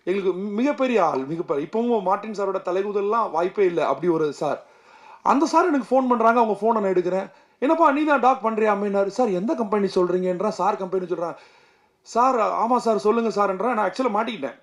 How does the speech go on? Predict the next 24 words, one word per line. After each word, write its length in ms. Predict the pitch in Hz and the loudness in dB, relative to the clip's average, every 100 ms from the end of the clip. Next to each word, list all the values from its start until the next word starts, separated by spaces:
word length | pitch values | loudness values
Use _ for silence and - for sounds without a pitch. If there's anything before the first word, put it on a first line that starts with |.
| _ | _
சார் 240 | - 160 180 | -6 -2 -2
ஃபோன் 220 | 180 185 | -4 -4
பண்ணா 240 | 185 196 | -4 -4
ஃபோன் 180 | 156 180 | -4 -4
எடுத்தா 220 | 175 170 | -4 -4
உடனே 240 | 180 180 202 | -2 -2 -4
விக்கி 240 | 180 202 | -8 -6
வாங்கிட்டாங்க. 600 | 185 175 170 156 156 - _ _ _ _ _ | -4 -4 -6 -8 -8 -14 _ _ _ _ _
இந்த 180 | 233 226 | -6 -4
கம்பெனில 480 | 254 302 381 277 226 | -2 0 0 0 0
என்னன்னா, 540 | 262 254 277 220 226 | 0 2 2 2 0
முதல்ல 320 | 214 240 277 | 0 2 2
நான் 160 | 233 196 | 2 0
போய் 160 | 226 226 | -2 -2
கொஞ்ச 240 | 202 202 | -4 -2
நாள்ல 300 | 202 190 233 | 0 0 0
யாரோட 480 | 220 185 226 262 214 | 0 2 4 2 2
பேருமே 420 | 196 196 220 214 | 4 2 4 0
எனக்கு 200 | 196 165 | -4 -4
தெரியாது. 500 | 160 160 147 120 120 _ _ _ _ _ _ _ | -4 -2 -2 -4 -10 _ _ _ _ _ _ _
நான் 180 | - 233 | 0 2
ஒருத்தருக்கு 360 | 254 240 240 190 | 4 2 -2 -4
ஃபோன் 180 | 214 214 | -4 -2
பண்ணுவேன். 440 | 180 151 147 226 | -2 -2 -4 -6